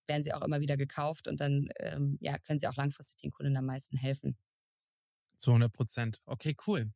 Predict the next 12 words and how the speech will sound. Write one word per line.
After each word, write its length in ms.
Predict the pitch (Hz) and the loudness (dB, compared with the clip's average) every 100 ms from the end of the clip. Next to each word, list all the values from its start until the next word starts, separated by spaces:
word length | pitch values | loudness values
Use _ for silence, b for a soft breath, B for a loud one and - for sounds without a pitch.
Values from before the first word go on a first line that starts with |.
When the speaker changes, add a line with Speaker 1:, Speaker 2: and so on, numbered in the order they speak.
| - | -4
Speaker 2:
Verstanden. 520 | 139 - 151 127 113 B B B B B _ _ _ | -2 0 -2 -2 -6 B B B B B _ _ _
Dann 140 | - 127 | 0 2
lass 180 | 165 - | 4 2
uns 140 | - | 0
mal 100 | 165 | 2
noch 120 | 160 | 2
mal 360 | 156 156 151 123 _ _ _ _ _ _ _ _ | 2 2 0 -4 _ _ _ _ _ _ _ _
auf 180 | - 139 | -2 0
das 140 | - 120 | 2 4
Thema 260 | 135 127 | 4 6
Meta-Ads 840 | 117 123 131 127 120 123 - - - | 6 4 4 2 2 0 2 2 0
und, 260 | 123 113 | 2 0